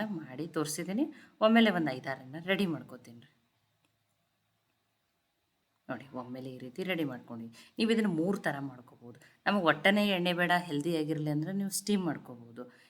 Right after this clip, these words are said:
ಇಲ್ಲ, ಸ್ವಲ್ಪ ಎಣ್ಣೆ ನಡೀತದಂದ್ರೆ ಶಾಲೋ ಫ್ರೈ ಮಾಡಿರಿ, ಎಣ್ಣೆನೇ ನಡೀತದಂದ್ರೆ ಡೀಪ್ ಫ್ರೈ ಮಾಡಿರಿ. ನಿಮಗೆ ಯಾವ ರೀತಿ ಇಷ್ಟನೋ ನೀವು ಆ ರೀತಿ ಮಾಡ್ಕೋಬೋದು. ನಾನು ಒಂದು ಮೂರ್ನಾಲ್ಕು ಸ್ಪೂನ್ ಎಣ್ಣೆ ಹಾಕಿಬಿಟ್ಟು ಶಾಲೋ ಫ್ರೈ ಮಾಡಿ ನೋಡ್ತಿ-, ಆ, ಮಾಡ್ತೀನಿ ರೀ. already ಮತ್ತೇನು ಪ್ಯಾನ್‌ದಲ್ಲಿ ಎಣ್ಣೆನೂ ಕಾಯ್ಲಿಕ್ಕೆ ಇಟ್ಟಿದ್ದೆ ರೀ. ನೋಡಿ, ಮೀಡಿಯಮ್ ಫ್ಲೇಮ್‌ದಲ್ಲಿ ಇಟ್ಟನೆ ಇದನ್ನು ಚೆನ್ನಾಗಿ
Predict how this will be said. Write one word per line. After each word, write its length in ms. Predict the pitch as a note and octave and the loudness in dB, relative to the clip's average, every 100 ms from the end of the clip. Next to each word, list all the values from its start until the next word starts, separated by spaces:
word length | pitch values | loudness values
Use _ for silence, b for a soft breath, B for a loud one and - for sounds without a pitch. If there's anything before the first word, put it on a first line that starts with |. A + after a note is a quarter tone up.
| B | B
ಇಲ್ಲ, 160 | G3+ G3+ | 4 4
ಸ್ವಲ್ಪ 420 | G3 F3+ G3+ G3+ | 6 4 4 2
ಎಣ್ಣೆ 200 | E3+ E3+ | 0 2
ನಡೀತದಂದ್ರೆ 600 | E3 D#3 D#3 D3 D3+ F#3 | 0 -2 -4 -4 -4 -2
ಶಾಲೋ 340 | G3+ G3 E3 D3+ | -2 0 0 -2
ಫ್ರೈ 200 | D3 B2 | -4 -10
ಮಾಡಿರಿ, 440 | A#2+ A#2 A#2+ B2+ | -10 -14 -14 -12
ಎಣ್ಣೆನೇ 440 | C3+ D3 G3+ A3+ | -4 2 6 8
ನಡೀತದಂದ್ರೆ 640 | A3+ G#3+ A3 A3 A#3 C4+ D4 | 8 6 4 0 0 2 2
ಡೀಪ್ 280 | A3 A3 A3 | 4 2 2
ಫ್ರೈ 220 | C#3+ B2+ | -6 -6
ಮಾಡಿರಿ. 540 | B2 A#2 B2 - - _ D#3 | -14 -16 -20 -20 -20 _ 0
ನಿಮಗೆ 320 | E3+ G#3+ E3+ | 4 4 4
ಯಾವ 100 | C#3 | 0
ರೀತಿ 240 | C#3 - | -4 -8
ಇಷ್ಟನೋ 360 | C3 - E3 B3 | -10 -6 -2 0
ನೀವು 180 | F#3+ D3 | 0 -2
ಆ 180 | B2+ | -4
ರೀತಿ 260 | B2+ - F#3+ | -16 -8 -2
ಮಾಡ್ಕೋಬೋದು. 520 | G3 F3+ B2+ A#2+ B2+ | 0 0 -2 -12 -2
ನಾನು 200 | E3+ F#3+ | 0 2
ಒಂದು 120 | G3+ | 2
ಮೂರ್ನಾಲ್ಕು 400 | G3+ E3+ F3+ F3+ | 2 2 2 0
ಸ್ಪೂನ್ 320 | - - E3+ D3+ | -4 -6 -2 0
ಎಣ್ಣೆ 260 | C3+ C#3 | -2 -10
ಹಾಕಿಬಿಟ್ಟು 600 | C3+ C3 - C#3 - D4 B B B | -10 -16 -12 -8 -2 -2 B B B
ಶಾಲೋ 300 | - G#3 F3 | 6 6 6
ಫ್ರೈ 180 | D#3 C3 | -2 -8
ಮಾಡಿ 220 | B2+ B2+ | -10 -12
ನೋಡ್ತಿ-, 380 | B2+ B2 - C#3 | -12 -14 -18 -12
ಆ, 140 | C#3 | -8
ಮಾಡ್ತೀನಿ 440 | C#3 C3 C3 D#3+ | -4 -6 -6 -4
ರೀ. 60 | A#3+ | 4
already 480 | D#4 G#3 F#3 F#3 F3+ | 6 6 6 2 0
ಮತ್ತೇನು 360 | F3 G#3 B3 | -4 -2 -2
ಪ್ಯಾನ್‌ದಲ್ಲಿ 540 | C#4+ E3 D3 C3+ C#3+ F#3 | 4 4 4 0 -4 -4
ಎಣ್ಣೆನೂ 360 | C#3 C3 C3+ | -6 -6 -10
ಕಾಯ್ಲಿಕ್ಕೆ 400 | - G#3+ F#3 F3 | 0 2 2 -4
ಇಟ್ಟಿದ್ದೆ 300 | C3+ A#2 A#2 | -14 -16 -18
ರೀ. 100 | A#2+ _ b b b - | -20 _ b b b -12
ನೋಡಿ, 140 | A#2 | -10
ಮೀಡಿಯಮ್ 420 | A#2+ B2+ A#2+ C3+ | -6 -4 -4 -6
ಫ್ಲೇಮ್‌ದಲ್ಲಿ 460 | C3+ C3 C3 B2+ B2+ | -6 -6 -6 -6 -10
ಇಟ್ಟನೆ 260 | B2+ - A3+ | -10 -2 0
ಇದನ್ನು 220 | E3+ D3 | 0 -2
ಚೆನ್ನಾಗಿ 640 | C3+ B2+ - C3 D3 | -6 -12 -18 -12 -10